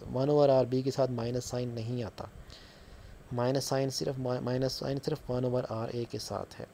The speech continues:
तो इस mistake को ठीक कर लें। It is one over R B minus one over R A, और R A की value जब infinity put करेंगे तो ये बन जाएगा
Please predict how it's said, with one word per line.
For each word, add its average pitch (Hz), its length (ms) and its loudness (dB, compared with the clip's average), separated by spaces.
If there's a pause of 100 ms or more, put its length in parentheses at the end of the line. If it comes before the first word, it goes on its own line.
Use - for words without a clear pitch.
(160)
तो 127 80 -6
इस - 120 -8
mistake 127 380 -4
को 131 140 -4
ठीक 131 140 -6
कर 147 140 2
लें। 139 220 0 (400)
It 139 160 4
is 139 140 0
one 135 180 4
over 151 160 10 (140)
R 135 100 8 (140)
B 131 100 2 (160)
minus 127 380 0
one 131 200 2
over 135 200 4
R 113 180 -2 (100)
A, 160 240 2
और 127 120 2
R 123 340 4
A 139 40 2
की 139 140 -2
value 131 260 4
जब 131 140 2 (160)
infinity 135 520 0
put 139 140 2
करेंगे 123 400 2
तो 123 100 2
ये 123 140 4 (100)
बन 117 140 0
जाएगा 120 260 2